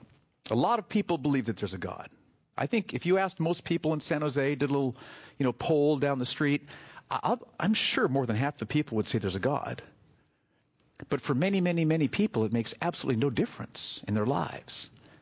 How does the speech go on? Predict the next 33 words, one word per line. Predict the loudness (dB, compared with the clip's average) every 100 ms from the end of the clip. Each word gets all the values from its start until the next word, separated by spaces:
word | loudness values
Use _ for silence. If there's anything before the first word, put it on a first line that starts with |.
| _ -4
So | 0
what | 0 0 -2
difference | 0 0 -2 -8 -4
does | -4
it | -2
make | -2 -2
that | -4
there's | -4 -4
a |
God? | -4 -6 -10 -20 _ _ _ _ _ _ _ _ _ _ _ _ _ _ _ _ -12
That's | -4
what | 0
the | 0
author | 0 -2
tells | 0 0 0
us | 0
in | 0
verse | 0 -2
four. | -2 0 0 -4 -14 -20 -20 -20 -20 -10 -2
And | 0
he |
explains | 0 0 0 2
what | 0
difference | 0 0 0 -2
it | -2
makes | 0 0 -2
by | -4
giving | -2 0 2
us | 2
the | 0
example | 0 0 0 0
of | -2 -4
Abel. | -2 0 0 -2 -4 -8